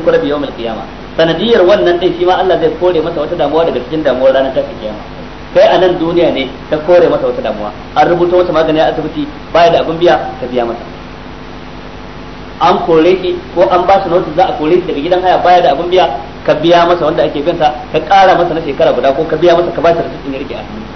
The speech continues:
Ga na da na biya ma, ga sabuwar shekara ma, daga nan yanzu sai nan da shekara biyu kafin a tambaye ka. Kaga duk wannan yana daga cikin abubuwan da ya kamata mu rinka yi. Kuma akwai masu halin da za su iya yin wannan.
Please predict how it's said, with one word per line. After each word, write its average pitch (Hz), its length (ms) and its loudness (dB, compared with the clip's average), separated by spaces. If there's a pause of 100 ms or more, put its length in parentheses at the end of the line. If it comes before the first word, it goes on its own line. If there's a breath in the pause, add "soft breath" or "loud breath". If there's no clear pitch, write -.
(200)
Ga 127 100 4
na 151 80 2
da 156 120 4
na 156 120 4
biya 170 180 4
ma, 170 100 2
ga 127 200 0
sabuwar 160 340 4
shekara 139 320 -2
ma, 117 140 -4
daga 117 180 -4
nan 165 120 -2
yanzu 135 240 -4
sai 170 80 -4
nan 180 100 2
da 151 100 -2
shekara 139 240 0
biyu 156 120 -4
kafin 139 200 -2
a 127 60 -6
tambaye 110 260 -10
ka. 107 100 -12 (1800)
Kaga 143 160 -12
duk 165 140 -10
wannan 160 180 0
yana 139 80 0
daga 117 140 -4
cikin 151 160 -10
abubuwan 151 240 -4
da 117 60 -4
ya 113 60 -6
kamata 107 220 -6
mu 101 80 -12
rinka - 160 -12
yi. - 100 -10 (800)
Kuma 160 160 -2
akwai - 180 0
masu 131 160 -2
halin 151 200 0
da 135 120 0
za 135 60 -6
su - 60 -10
iya 135 120 -8
yin 117 80 -6
wannan. 170 220 -6